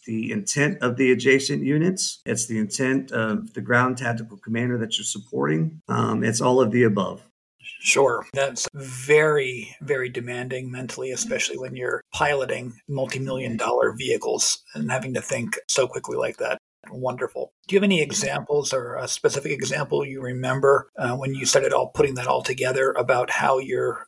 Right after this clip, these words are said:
Speaker 2: your work actually fit into the warfighting functions?
Speaker 1: There have been so many.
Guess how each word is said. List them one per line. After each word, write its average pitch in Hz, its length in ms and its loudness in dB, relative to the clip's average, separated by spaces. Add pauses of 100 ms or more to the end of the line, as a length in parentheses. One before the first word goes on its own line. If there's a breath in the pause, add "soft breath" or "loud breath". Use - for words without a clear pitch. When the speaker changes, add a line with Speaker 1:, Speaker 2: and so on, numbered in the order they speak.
Speaker 2:
your 139 200 -2
work 135 240 4
actually 131 340 0
fit - 340 -4
into 135 320 0
the 139 120 4
warfighting 143 480 2
functions? 143 440 -2 (420)
Speaker 1:
There 117 220 4
have 98 100 -2
been 120 140 0
so 123 200 0
many. 117 540 0